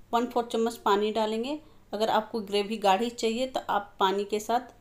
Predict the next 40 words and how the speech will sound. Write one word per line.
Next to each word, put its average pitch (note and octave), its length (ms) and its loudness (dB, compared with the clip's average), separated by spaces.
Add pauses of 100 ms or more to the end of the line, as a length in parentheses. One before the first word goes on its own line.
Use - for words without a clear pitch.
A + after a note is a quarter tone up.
आधा G3+ 240 2
चम्मच G3+ 320 -4
कॉर्नफ्लोर - 600 -2 (200)
मिक्स G3+ 240 -4
करके G#3 340 -4
डालें, G3+ 360 0
जिससे G3 260 -4
आपकी F#3 260 -6
ग्रेवी G3 320 -6
गाढ़ी F3+ 300 2
हो F3 140 4
जाएगी। F3 420 -4 (880)
अब G3+ 180 -4
मैंने G#3+ 280 4
यहाँ A3 160 2
पे G#3+ 140 -2
थोड़ा G#3+ 220 0
सा A3 120 -4
नमक G#3 320 0
डाला G#3 280 0
है। C#4 160 -2 (1500)
अब A3+ 140 -2 (280)
ग्रेवी A3 340 0
में C#4 240 0 (460)
चिकन A3 280 -2
के A3+ 120 -4 (400)
पीसेस A3 320 -6
डाल G#3 240 0
दें C4 100 -4
जो C4 80 -2
हमने A3+ 220 -4
फ्राई F#3 240 -2
करके F3+ 300 -6
रखा F3 260 -8
था F3+ 200 -10 (500)
और G#3 220 0
इसे B3 280 -4 (140)
हाई G#3+ 240 -2
फ्लेम G#3+ 340 -2
में A#3+ 200 -4